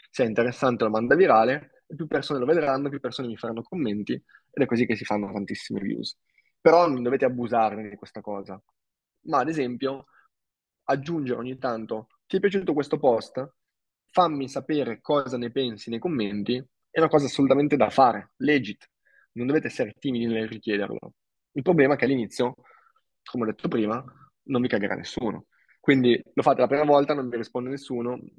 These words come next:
la seconda non lo fate, la terza non lo fate, ed è così che dovete fregarvene. Tanto la gente online, eh, ha una memoria di tre giorni e poi è già finita così.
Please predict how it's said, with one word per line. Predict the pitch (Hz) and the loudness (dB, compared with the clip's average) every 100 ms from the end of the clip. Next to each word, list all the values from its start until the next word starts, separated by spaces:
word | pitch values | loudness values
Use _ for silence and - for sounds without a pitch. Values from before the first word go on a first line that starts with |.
| - | -18
la | |
seconda | 117 - 123 | -14 -6 -4
non | 110 | -4
lo | 110 135 | -4 0
fate, | 120 110 127 | 2 2 -2
la | 113 | -8
terza | 107 110 117 | -10 -10 -4
non | 131 | -4
lo | |
fate, | 127 110 101 113 - | 0 -2 -2 -8 -10
ed | 117 | -8
è | 107 | -6
così | 117 107 | -4 -4
che | 107 104 101 _ _ _ _ _ | 2 0 0 _ _ _ _ _
dovete | - 139 135 | 0 2 4
fregarvene. | 135 113 101 101 104 104 | 2 2 2 0 -4 -4
Tanto | - 143 127 | -2 0 2
la | 117 | 4
gente | 123 117 | 2 0
online, | 110 120 123 117 110 | 2 4 4 4 0
eh, | |
ha | 107 104 120 | 0 0 2
una | 117 | 2
memoria | 113 110 117 113 113 | 0 2 2 4 2
di | 110 110 110 107 101 - _ | 2 0 -2 -6 -8 -18 _
tre | - 127 | 0 2
giorni | 120 127 120 127 127 | 6 6 4 0 -4
e | 113 | -6
poi | 113 107 107 107 | -2 -2 -2 -8
è | |
già | 104 | -10
finita | - 107 101 | -10 -10 -10
così. | 101 98 | -10 -12